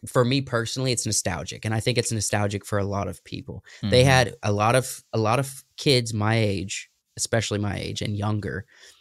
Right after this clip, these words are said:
Speaker 1: had the Godzilla toys, and he was the coolest monster, dinosaur-esque
Speaker 2: Yeah.
Speaker 1: thing that was out there. And, and I think, you know, some people,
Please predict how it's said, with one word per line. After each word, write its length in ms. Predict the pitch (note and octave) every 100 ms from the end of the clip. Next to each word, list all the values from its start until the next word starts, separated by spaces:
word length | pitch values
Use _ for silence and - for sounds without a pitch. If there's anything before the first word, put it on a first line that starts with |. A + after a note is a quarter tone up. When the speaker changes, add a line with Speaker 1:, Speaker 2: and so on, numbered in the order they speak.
| _
Speaker 1:
had 500 | - A#2 G#2+ A2 A#2+
the 100 | B2+
Godzilla 640 | A2+ G#2+ G2 G2 G2 F#2+ -
toys, 720 | - C3+ G#2 - - - - _ _
and 100 | A2+
he 140 | G#2 C#3+
was 180 | C#3+ -
the 80 |
coolest 580 | A2 - D3 D3+ D3+ -
monster, 720 | B2+ A#2 A#2+ - B2 A#2+ A2+ _
dinosaur-esque 1200 | - G2+ A2 A2 - A2 - G2 F#2 - - - - _ _ -
Speaker 2:
Yeah. 280 | G#2 F2+ E2+
Speaker 1:
thing 380 | G#2+ E2 D#2 G#2 _ _ _ _ -
that 300 | A#2 A2 -
was 160 | G#2+ G#2
out 280 | G2 F#2+ F#2+
there. 240 | E2 B1+ -
And, 200 | A#2 -
and 180 | A#2 G#2+
I 120 | A2
think, 400 | - A#2 - - - - -
you 80 | B2+
know, 100 | A2+
some 240 | - A#2+
people, 560 | A2 A#2+ A#2 A2 A2 A2+